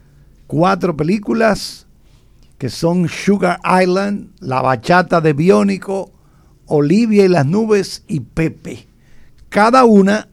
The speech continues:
en secciones que se destacan por su originalidad y desafío a los límites que uno conoce del cine.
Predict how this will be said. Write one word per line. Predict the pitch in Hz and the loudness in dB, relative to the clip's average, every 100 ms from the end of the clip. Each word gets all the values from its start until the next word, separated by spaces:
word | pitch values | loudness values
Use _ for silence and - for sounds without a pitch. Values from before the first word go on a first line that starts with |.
| - | -4
en | 214 180 208 - | 0 0 0 -8
secciones | - - 175 - - 185 226 214 139 143 - - - - - _ _ _ | -4 2 0 0 -2 2 4 4 4 2 -2 -8 -14 -20 -20 _ _ _
que | 175 | -4
se | 156 | 2
destacan | 208 214 - 202 208 185 | 4 4 4 2 2 0
por | - 160 | 0 -2
su | - 175 - | 0 -2 0
originalidad | 208 208 202 165 175 160 143 135 190 | 0 2 2 0 0 -2 -2 -2 0
y | 185 | 0
desafío | 151 131 - - - 180 196 175 - _ _ _ _ _ _ _ _ | 0 -2 -4 -10 -4 -2 0 -2 -6 _ _ _ _ _ _ _ _
a | - 139 131 127 | -8 -4 -2 0
los | 127 120 | 0 0
límites | 160 247 220 139 147 | 0 0 0 -2 -2
que | 127 | -2
uno | 147 160 | -4 -4
conoce | 156 139 131 131 139 | -4 -2 -2 -2 -4
del | 120 110 | -6 -8
cine. | 98 - - - - 101 | -10 -18 -16 -14 -14 -16